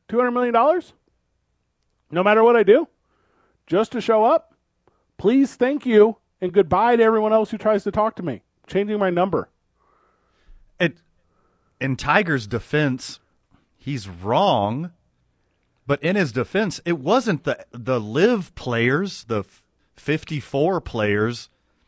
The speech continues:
Speaker 2: who decided that they didn't want to play in P G A majors. It was the P G A that kicked them out and blacklisted them.
Speaker 1: Yeah.
Speaker 2: It has nothing to do with these players.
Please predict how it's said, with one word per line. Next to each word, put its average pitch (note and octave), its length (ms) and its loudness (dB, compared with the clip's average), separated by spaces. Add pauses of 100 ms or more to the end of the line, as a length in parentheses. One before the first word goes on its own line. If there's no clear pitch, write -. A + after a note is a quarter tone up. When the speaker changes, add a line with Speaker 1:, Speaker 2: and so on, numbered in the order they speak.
(480)
Speaker 2:
who D3+ 120 -2
decided C#3 720 -2 (100)
that A#2+ 120 -8
they B2+ 100 -2
didn't C3 240 -4
want B2 200 0
to A2+ 60 -2
play B2+ 440 -2
in G#2 120 -4
P D3 240 -6
G A2+ 240 -6
A G#2+ 100 -2
majors. B2 600 -2 (440)
It F3+ 140 -2
was F3+ 240 0
the D3 140 0
P F3+ 360 -4
G D#3 320 -2
A D3+ 380 0 (340)
that B2 260 -6
kicked E3+ 300 -10
them C#3+ 180 -2
out D#3 420 -4
and A#2 200 -6
blacklisted A2 800 -6
them. E2 300 -14 (100)
Speaker 1:
Yeah. B2+ 260 -2 (800)
Speaker 2:
It E3 80 -2
has E3 160 -2
nothing G3 280 0
to C#3 80 0
do A#2 120 0
with A#2 100 2
these A2 160 -8
players. D3 520 -2